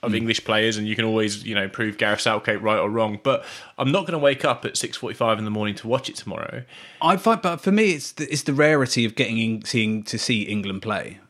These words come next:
Speaker 2: So because it does, you watch Man United every week and twice a week, and it, and there's news about it, and it's con-, and we talk about it every week, and it kind of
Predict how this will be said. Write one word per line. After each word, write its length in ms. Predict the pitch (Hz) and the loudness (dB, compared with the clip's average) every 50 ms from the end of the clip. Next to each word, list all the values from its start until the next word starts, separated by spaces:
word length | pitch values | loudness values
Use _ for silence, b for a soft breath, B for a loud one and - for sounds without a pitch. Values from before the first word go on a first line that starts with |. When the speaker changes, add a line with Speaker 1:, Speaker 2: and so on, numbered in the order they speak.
| _ _ - | _ _ -6
Speaker 2:
So 240 | - - 113 101 98 | -2 0 0 0 0
because 400 | - 117 113 - 147 143 131 139 | -2 -4 -2 0 0 0 0 0
it 80 | 143 - | 0 2
does, 200 | 143 131 131 - | 0 0 0 0
you 80 | 131 | 2
watch 240 | 131 151 156 123 - | 2 2 2 2 2
Man 140 | 151 139 135 | 4 4 4
United 240 | 127 110 107 104 - - | 4 4 2 0 0 0
every 300 | - 117 104 117 110 107 | 0 0 2 0 -2 -2
week 380 | 98 90 82 73 - - - - | -4 -4 -8 -10 -12 -16 -10 -6
and 160 | 98 95 95 92 | -4 -4 -4 -4
twice 400 | - - 113 104 104 101 - - | -2 0 2 2 2 0 -2 -4
a 40 | 95 | -4
week, 440 | 87 87 85 85 - - - - - - | -6 -8 -10 -12 -12 -16 -20 -20 -14 -6
and 460 | - 95 95 90 85 85 87 87 - - B B B B B B B B B | -2 -2 0 0 -2 -2 -4 -6 -8 -10 B B B B B B B B B
it, 160 | B 107 107 - 98 92 - - 95 - - - - - - | B -2 -2 -4 -6 -18 -20 -16 -14 -14 -12 -10 -8 -6 -4
and 240 | 107 117 113 120 113 | -2 -2 0 0 0
there's 180 | 110 104 104 | 0 0 2
news 320 | 120 123 131 139 135 123 123 | 4 6 8 8 8 6 4
about 300 | 117 117 117 113 117 113 | 2 2 2 4 4 4
it, 120 | 113 98 | 2 0
and 80 | 104 95 | -2 -4
it's 80 | 92 - | -6 -2
con-, 200 | - - 127 113 | -2 0 0 0
and 100 | 113 117 | 2 0
we 80 | 123 113 | 0 0
talk 240 | - 127 120 110 | 2 0 0 2
about 220 | 113 117 113 107 104 | 2 2 2 2 2
it 60 | 95 | 0
every 180 | 110 104 107 101 | -2 -2 -4 -2
week, 220 | 104 101 101 - | -4 -4 -4 -4
and 100 | 107 98 | -4 -6
it 80 | 101 - | -6 -6
kind 180 | - 113 107 104 | -4 -4 -2 -2
of 120 | 98 98 | -4 -6